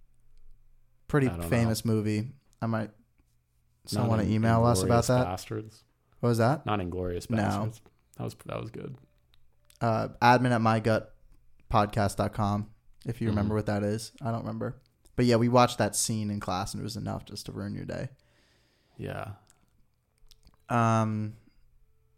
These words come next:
Speaker 1: also, another sad movie. I think I've said this on the podcast as well, but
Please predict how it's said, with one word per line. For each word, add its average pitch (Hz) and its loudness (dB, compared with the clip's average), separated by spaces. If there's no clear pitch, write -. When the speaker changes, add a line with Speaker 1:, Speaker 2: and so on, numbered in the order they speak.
Speaker 1:
also, 135 8
another 123 4
sad 117 4
movie. 117 2
I - 2
think 151 0
I've 123 0
said 123 0
this 117 -2
on 120 -2
the 110 -2
podcast 113 -2
as 104 -6
well, 107 0
but 104 -4